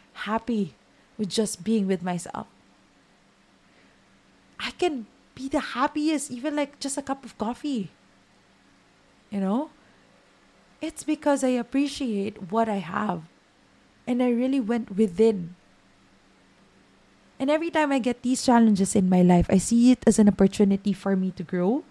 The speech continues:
rather than make me stuck and blame other people. "It's because of that person. It's because of that person." I had stopped the blaming game.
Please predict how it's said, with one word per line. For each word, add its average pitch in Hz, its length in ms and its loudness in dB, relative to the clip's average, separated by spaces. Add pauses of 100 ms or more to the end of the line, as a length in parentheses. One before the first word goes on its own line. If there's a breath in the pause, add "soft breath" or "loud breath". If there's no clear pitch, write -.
(560 soft breath)
rather 220 400 0
than 202 440 -2
make 214 240 -4
me 196 100 -8
stuck - 340 -12 (120)
and 196 200 -6
blame 202 160 -4
other 196 200 -6
people. 190 280 -10
"It's - 240 -10
because 220 240 -10
of 190 80 -10
that 190 160 -12
person. 202 240 -12
It's - 140 -20
because 202 260 -8
of 180 80 -10
that 190 160 -10
person." 190 320 -14 (1120)
I 233 160 -4
had 226 240 -4
stopped - 640 -8
the - 80 -2 (800)
blaming 190 560 2
game. 190 320 -8